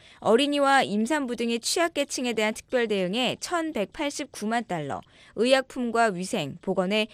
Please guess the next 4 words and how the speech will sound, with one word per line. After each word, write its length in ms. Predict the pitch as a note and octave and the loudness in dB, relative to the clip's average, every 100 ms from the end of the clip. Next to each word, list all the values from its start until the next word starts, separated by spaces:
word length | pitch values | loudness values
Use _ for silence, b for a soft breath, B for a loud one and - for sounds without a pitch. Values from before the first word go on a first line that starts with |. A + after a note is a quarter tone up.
| B - | B -8
천사십만 840 | F4 D#4+ C#4+ F3+ F#3 C4 C#4 C4+ | -4 -4 -4 -4 -4 -4 -4 -2
달러 260 | A#3 G#3+ G3 | -2 -2 -2
등이 240 | D#3+ D3+ | -4 -6
배정됐습니다. 840 | D#3 F#3 F3+ D3 C#3 - C3 D3+ | -4 -4 -4 -6 -10 -12 -6 -4